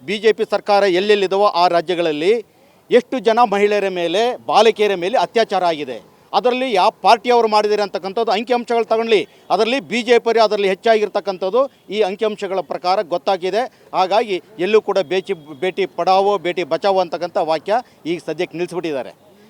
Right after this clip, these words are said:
ಹಾಗಾಗಿ ಈ ದೇಶದಲ್ಲಿ ರೈತರು, ರೈತರು ಸುಮಾರು ಒಂದು ವರ್ಷಕ್ಕಿಂತ ಅಧಿಕವಾಗಿರ್ತಕ್ಕಂಥ ಕಾಲದವರೆಗೂ ಕೂಡ ಅವರು ಸತ್ಯಾಗ್ರಹವನ್ನು ಮಾಡಿದರು. ಯಾಕಂದರೆ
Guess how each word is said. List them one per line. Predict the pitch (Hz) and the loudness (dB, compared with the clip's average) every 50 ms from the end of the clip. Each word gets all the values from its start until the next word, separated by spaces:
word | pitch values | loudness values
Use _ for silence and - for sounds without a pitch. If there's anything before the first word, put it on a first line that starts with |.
| _ _ - | _ _ -6
ಹಾಗಾಗಿ | 139 170 185 202 220 247 240 226 180 147 - - 202 220 240 240 156 | -4 -2 2 4 2 2 2 0 -2 -4 -4 -10 -16 -16 -12 -6 -4
ಈ | 190 208 | -4 -2
ದೇಶದಲ್ಲಿ | 165 190 220 220 - 214 220 226 214 185 151 - _ _ _ _ _ _ _ _ _ _ _ _ _ _ _ _ _ _ - - - - | 2 4 2 2 2 2 2 2 2 2 0 -4 _ _ _ _ _ _ _ _ _ _ _ _ _ _ _ _ _ _ -20 -20 -18 -6
ರೈತರು, | - 175 214 262 277 - 277 254 220 170 - - - - - _ _ - - 202 190 185 185 - - - - - - - - - - - | 0 2 2 2 2 2 2 2 2 2 0 -4 -16 -20 -20 _ _ -20 -20 -20 -20 -20 -20 -20 -20 -20 -20 -20 -20 -20 -20 -20 -14 -6
ರೈತರು | 147 180 226 262 277 269 - 262 233 233 233 226 233 233 214 - - _ _ _ _ _ _ _ _ _ - | 0 2 2 2 2 0 0 0 2 4 4 6 6 4 2 0 -4 _ _ _ _ _ _ _ _ _ -6
ಸುಮಾರು | 208 240 254 254 254 247 220 202 | -2 2 6 6 6 6 6 2
ಒಂದು | 180 165 160 208 233 254 240 247 233 202 | 2 2 0 0 0 0 0 0 2 2
ವರ್ಷಕ್ಕಿಂತ | 185 220 202 - 247 240 - 240 226 208 233 | 2 2 2 0 -4 -6 -6 -6 -6 -2 -2
ಅಧಿಕವಾಗಿರ್ತಕ್ಕಂಥ | 196 170 185 208 262 - 247 240 233 226 233 220 220 196 - 220 196 202 214 | 0 0 0 -2 0 2 2 4 4 4 4 2 0 -4 -4 -6 -6 -6 -8
ಕಾಲದವರೆಗೂ | 202 - 185 180 190 190 190 185 185 180 175 165 165 170 156 | -8 -4 -2 -2 0 0 -2 -2 -2 -4 -4 -4 -6 -8 -8
ಕೂಡ | - 170 170 | -6 -4 -2
ಅವರು | 170 160 156 160 175 202 233 240 208 _ _ _ _ _ _ _ _ - | 0 0 -2 -2 -2 -4 -4 -4 -6 _ _ _ _ _ _ _ _ -8
ಸತ್ಯಾಗ್ರಹವನ್ನು | 185 - - 220 208 185 202 190 196 196 190 185 | -6 0 2 2 2 2 2 0 0 0 -2 -2
ಮಾಡಿದರು. | 180 180 175 175 170 165 | -2 -2 -2 0 -2 -2
ಯಾಕಂದರೆ | 175 175 185 190 202 233 220 170 170 180 | -4 -4 -4 -4 -2 0 0 0 0 -2